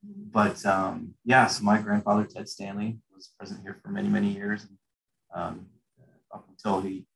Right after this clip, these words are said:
Speaker 2: you know, he passed, really. And, uh, so it was always an important,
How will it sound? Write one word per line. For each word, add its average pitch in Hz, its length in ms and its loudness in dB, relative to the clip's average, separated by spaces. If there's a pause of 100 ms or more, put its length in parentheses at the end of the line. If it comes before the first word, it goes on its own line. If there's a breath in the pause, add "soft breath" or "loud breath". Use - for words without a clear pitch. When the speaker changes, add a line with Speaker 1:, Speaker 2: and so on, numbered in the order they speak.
(160)
Speaker 2:
you 90 80 -20
know, 92 120 -20 (320)
he - 100 -8
passed, 101 540 2
really. 104 220 -12 (180)
And, 95 280 -12
uh, 92 160 0 (580)
so 156 480 8
it 147 160 8
was 147 140 8
always 156 240 8
an 131 80 6
important, 127 520 2